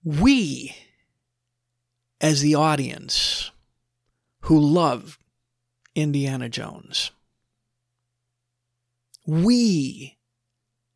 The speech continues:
through him in this movie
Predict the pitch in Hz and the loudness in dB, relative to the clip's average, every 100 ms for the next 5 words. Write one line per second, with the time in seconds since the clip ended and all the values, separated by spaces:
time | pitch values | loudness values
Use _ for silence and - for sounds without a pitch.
0 | _ _ _ _ _ - - - 254 285 | _ _ _ _ _ -8 -4 0 2 4
1 | 220 - 226 196 143 139 160 165 156 139 | 4 2 0 2 0 0 0 2 2 2
2 | - 143 151 117 98 - - | 0 2 0 0 -10 -16 -20